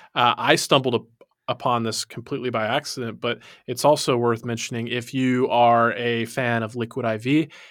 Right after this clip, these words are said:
and you also happen to use the Shop app or website, um, if you have Shop Cash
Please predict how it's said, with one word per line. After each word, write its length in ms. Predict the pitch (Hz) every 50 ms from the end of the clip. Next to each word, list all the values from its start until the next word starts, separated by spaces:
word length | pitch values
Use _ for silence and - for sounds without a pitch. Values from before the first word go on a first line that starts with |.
| - _
and 140 | - 123 120
you 140 | 117 117 113
also 400 | 117 123 120 - - - 127 117
happen 340 | 117 127 123 - 117 131 117
to 80 | 113
use 380 | 113 113 113 117 117 113 113 120
the 260 | - 123 117 113 110
Shop 540 | 107 - - - - 127 123 123 135 - - _ _ _ _ -
app 320 | 117 117 123 135 - -
or 120 | - - 120
website, 680 | 113 113 117 127 127 - - 151 156 175 180 - - _ _ - - - - -
um, 400 | 123 120 117 113 110 113 107 - -
if 120 | 131 117 -
you 140 | 127 123
have 460 | 127 139 131 120 117 117 117 113 117 -
Shop 460 | - - - - 143 131 127 117 - - _ _
Cash 680 | - - - 131 123 131 147 165 180 - - - - -